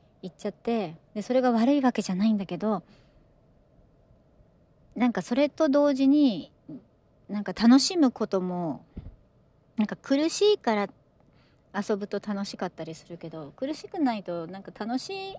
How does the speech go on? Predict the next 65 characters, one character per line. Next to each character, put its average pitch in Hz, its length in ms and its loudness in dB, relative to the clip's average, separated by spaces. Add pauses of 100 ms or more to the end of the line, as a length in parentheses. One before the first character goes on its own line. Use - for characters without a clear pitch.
い 214 100 -8
っ 196 40 -10
て - 200 -10
い - 20 -2
う 175 40 -6
感 190 280 -6
情 175 180 -4
も 175 80 -6
減 185 160 -8
っ - 60 -16
ち 247 100 -6
ゃ 240 60 -2
う 226 40 -8
気 233 140 -6
が 226 80 -4
し - 100 -14
て 226 120 -12
ね。 302 160 -2 (1800)
な 208 80 -8
ん - 20 -10
か 180 100 -8
や 175 80 -4
や 196 140 -6
こ 233 100 -8
し - 100 -10
い 277 60 -4
こ - 80 -18
と - 120 -8
言 - 160 4
っ 143 80 4
て - 160 0
る？ 339 180 -4
私。 - 400 -6 (960)
<laughs> - 720 -10
な 226 120 0
ん 208 60 0
で 156 100 -10
す。 - 220 -4 (420)
何 233 220 -2
が 196 60 -6
言 190 80 -8
い 190 60 -16
た 254 100 -2
い 247 60 -2
か 208 120 -4
っ 175 40 -4
て - 180 -10
い 165 60 -4
う 151 40 -8
と、 247 200 0 (260)
お 185 80 -6
化 214 100 0
粧 214 340 0
を、 269 260 2 (560)
あ 165 140 -10
の、 160 300 -12
し - 160 2
ま 349 160 8
す - 200 -8 (180)
っ - 40 -20
て 185 80 -2
い 170 240 -2
う 160 40 -8
風 160 180 -12
に、 151 240 -10